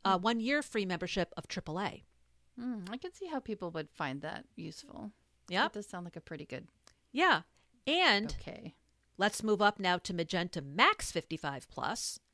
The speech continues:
Speaker 2: 'Cause there's gotta be a
Speaker 1: It's
Speaker 2: max. <laughs>
Speaker 1: Yep. There's sixty-five dollars for one line or forty-five dollars for two or more, which includes all your taxes and fees, and all of this is auto pay.
Speaker 2: How are they able to c-, include the taxes and fees in that?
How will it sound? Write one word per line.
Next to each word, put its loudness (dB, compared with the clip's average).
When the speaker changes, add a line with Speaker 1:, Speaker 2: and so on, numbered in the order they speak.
Speaker 2:
'Cause -8
there's -4
gotta 4
be -2
a 0
Speaker 1:
It's -2
Speaker 2:
max. -4
<laughs> 2
Speaker 1:
Yep. 0
There's 0
sixty-five 4
dollars 6
for 0
one 2
line 4
or 2
forty-five 2
dollars 4
for 0
two -2
or -2
more, 2
which 0
includes 0
all 4
your 4
taxes 2
and -8
fees, 0
and 0
all 8
of -2
this 6
is 2
auto 10
pay. 6
Speaker 2:
How 6
are 6
they 2
able -2
to -2
c-, -6
include 2
the -4
taxes -4
and -10
fees -8
in -8
that? -16